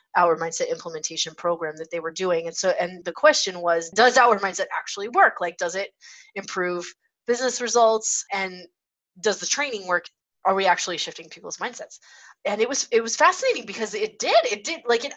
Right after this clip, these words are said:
actually worked. <laughs> And so we were all really excited about that because it was the first longitudinal, like, sort of st-, statistically analyzed study that we had done.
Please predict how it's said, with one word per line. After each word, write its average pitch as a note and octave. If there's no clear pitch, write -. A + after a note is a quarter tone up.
actually D4+
worked. C5
<laughs> -
And C#4
so -
we F4
were A4
all A3+
really C#4
excited D#4
about F3
that F#3
because G3+
it A#3+
was B3
the A3+
first -
longitudinal, G3+
like, E3+
sort F#3
of E3
st-, -
statistically G#3+
analyzed E3+
study G3+
that -
we D#3+
had D#3
done. F#3